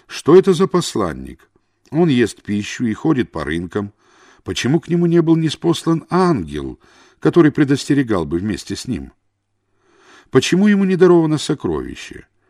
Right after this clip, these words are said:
Почему у него нет сада, из которого он бы вкушал?" Беззаконники сказали:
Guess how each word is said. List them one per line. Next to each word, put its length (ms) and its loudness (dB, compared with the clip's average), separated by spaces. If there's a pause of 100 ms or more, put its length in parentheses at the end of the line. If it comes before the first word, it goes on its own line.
(380)
Почему 400 -2
у 40 4
него 220 4
нет 200 2
сада, 440 0
из 120 -4
которого 440 -2
он 180 0
бы 80 -4
вкушал?" 640 -8 (1200)
Беззаконники 840 0
сказали: 640 -2